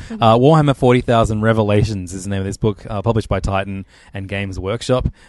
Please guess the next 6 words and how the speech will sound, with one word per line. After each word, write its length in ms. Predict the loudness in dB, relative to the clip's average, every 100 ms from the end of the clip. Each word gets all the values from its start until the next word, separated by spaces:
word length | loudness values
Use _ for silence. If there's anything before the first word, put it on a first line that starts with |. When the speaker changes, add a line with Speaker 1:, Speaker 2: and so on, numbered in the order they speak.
| -8
Speaker 2:
Uh, 280 | -4 -4 -4
George 420 | -6 -2 0 -2
Mann, 440 | -4 -4 -4 -6 -8
Tazio 400 | -4 -4 -2 -4
Betten, 420 | -4 -6 -8 -12 -16 -12 -6
Enrique 720 | -4 -2 -2 -2 -2 -4